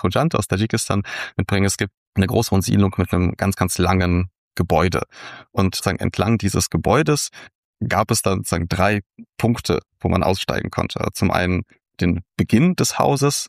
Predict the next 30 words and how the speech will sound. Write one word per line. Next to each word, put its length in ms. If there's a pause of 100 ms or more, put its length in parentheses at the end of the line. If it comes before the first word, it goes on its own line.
(120)
Saridom, 720 (460)
dann 320 (200)
gab's 320
ein, 280 (140)
sagen, 180
einen 280
Durchlass 800 (340)
und 360
der 400
hieß 260
dann 320 (500)
Tunnel 500 (680)
und 280
dann 300 (140)
gab's 260
sozusagen 420
einen 100
Laden 440 (180)
namens 480
Asal, 360 (200)
Honig. 340 (360)
Und 240 (120)
also 240
ohne 220
dass 260
jemand 520
irgendwann, 600 (240)
sagen, 140
angefangen 540
hat, 240